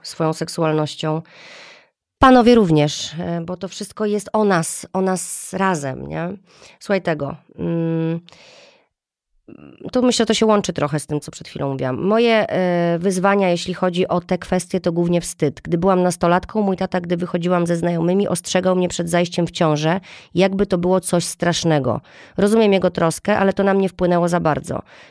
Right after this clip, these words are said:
Mój pierwszy raz był z zaborczym, przemocowym chłopakiem, a ze swoim mężem jestem już dziesięć lat, ale wstydzę się swoich fantazji. Nie potrafię uprawiać seksu z otwartymi oczami, otworzyć się, dać sobie przyzwolenia na odczuwanie przyjemności. Ciągle coś mnie blokuje.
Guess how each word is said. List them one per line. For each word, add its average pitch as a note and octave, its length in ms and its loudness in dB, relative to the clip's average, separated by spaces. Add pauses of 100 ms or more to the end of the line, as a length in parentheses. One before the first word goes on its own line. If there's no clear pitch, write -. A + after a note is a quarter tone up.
Mój G3 140 0
pierwszy G3 300 0
raz F#3 140 2
był E3+ 140 0
z E3+ 40 -2
zaborczym, F3 500 -2
przemocowym E3+ 500 -2
chłopakiem, C#3+ 560 -4
a E3 80 -2
ze E3+ 100 0
swoim F3 300 0
mężem F3+ 280 2
jestem F3 220 -2
już E3 100 -2
dziesięć E3+ 400 -4
lat, F3 240 0 (300)
ale G#3+ 220 4
wstydzę F3 320 -2
się D#3+ 120 -4
swoich C#3+ 300 -2
fantazji. C3 540 -4 (260)
Nie G3+ 120 0
potrafię G3+ 400 0
uprawiać F3 400 -2
seksu - 300 -4
z F#3+ 60 -2
otwartymi F3 500 -2
oczami, C3+ 500 -2
otworzyć D#3+ 500 -2
się, - 220 -6 (340)
dać F#3 180 0
sobie F#3+ 180 -4
przyzwolenia F3+ 540 0
na F3 100 0
odczuwanie F3 480 0
przyjemności. F3 800 0 (340)
Ciągle G#3 340 2
coś - 180 -4
mnie F#3 160 2
blokuje. E3+ 540 0